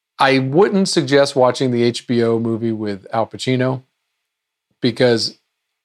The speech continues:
I didn't even see it. Everybody on all sides came out and said it was horrible. The Spector people thought it was horrible. The Lana, um, Turner family said it was horrible. Like, everyone involved was like, "This, this,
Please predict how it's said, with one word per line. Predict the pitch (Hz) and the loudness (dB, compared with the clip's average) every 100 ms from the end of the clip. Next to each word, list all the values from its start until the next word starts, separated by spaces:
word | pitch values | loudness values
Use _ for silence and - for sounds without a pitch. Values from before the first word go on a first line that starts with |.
| - | -2
I | 131 | 0
didn't | 131 120 | 0 0
even | 101 98 | -4 -8
see | - | -6
it. | 101 - _ - | -6 -6 _ -2
Everybody | 151 160 156 147 135 131 127 131 | 2 2 2 2 4 2 2 0
on | - - | -2 -2
all | 135 131 131 | 2 4 2
sides | - 131 117 - | 2 2 2 -2
came | 127 113 | -4 -2
out | 113 | -4
and | 117 | -4
said | 117 | -6
it | |
was | 101 | -6
horrible. | - 107 98 - _ _ _ _ _ _ _ _ _ | -10 -12 -12 -16 _ _ _ _ _ _ _ _ _
The | 101 | -12
Spector | - - 151 - 175 | -4 0 0 0 0
people | 170 165 165 | 2 2 0
thought | 165 156 | 2 2
it | |
was | 156 151 | 0 0
horrible. | 160 160 156 156 156 - _ _ _ _ | 2 2 2 0 -2 -8 _ _ _ _
The | 110 | -4
Lana, | 110 113 117 113 104 147 | 0 2 2 2 0 -2
um, | 113 104 101 95 92 _ _ _ - | -4 -4 -4 -8 -16 _ _ _ -12
Turner | - 160 165 | -4 0 0
family | 165 165 160 165 165 165 | 0 0 0 0 -2 -2
said | - 160 | 0 0
it | |
was | 156 | 0
horrible. | - 160 156 | 0 0 0
Like, | 131 202 | 0 2
everyone | 214 208 170 | 4 4 2
involved | 139 135 | 2 2
was | 113 | 2
like, | 117 - | -4 -6
"This, | 151 - | -8 -8
this, | 208 156 143 | -10 -6 -6